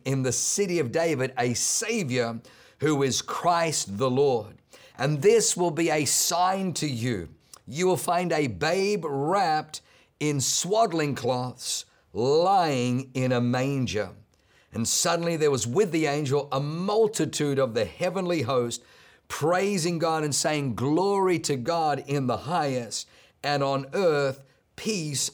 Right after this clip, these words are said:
and goodwill towards men." You know, Mary had just brought forth, the Bible says, her firstborn. They named him Jesus. They wrap him in swaddling clothes and they lay him in a manger.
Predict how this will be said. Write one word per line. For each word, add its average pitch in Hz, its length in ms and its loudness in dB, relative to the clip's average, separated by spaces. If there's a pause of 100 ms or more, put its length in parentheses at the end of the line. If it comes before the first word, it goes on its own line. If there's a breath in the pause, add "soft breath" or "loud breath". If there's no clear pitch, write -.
and 123 300 0
goodwill 131 580 2
towards 117 600 2
men." 113 420 -4 (800 soft breath)
You 147 80 -2
know, 151 100 4
Mary 156 560 2
had 127 140 0
just 110 320 -2
brought 151 320 2
forth, 135 440 2
the 127 80 -4
Bible 135 260 -2
says, 131 240 0
her 127 140 -2
firstborn. 113 840 -2 (400 soft breath)
They 127 120 -2
named 147 520 -2
him 131 200 0
Jesus. 123 760 -4 (260 soft breath)
They 123 160 0
wrap 151 320 0
him 139 160 0
in 123 100 0
swaddling 139 680 0
clothes 120 480 0
and 123 140 0
they 123 140 0
lay 131 480 0
him 117 420 -2
in 117 200 0
a 113 80 0
manger. 113 800 -2